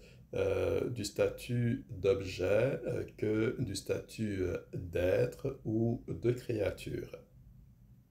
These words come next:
Même si, euh, leur, euh,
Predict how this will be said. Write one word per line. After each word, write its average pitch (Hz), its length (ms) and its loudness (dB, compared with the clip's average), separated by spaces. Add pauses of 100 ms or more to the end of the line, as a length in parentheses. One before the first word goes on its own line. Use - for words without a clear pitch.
(560)
Même 104 300 2
si, 120 800 0
euh, 92 720 0 (320)
leur, 101 520 4
euh, 101 280 -2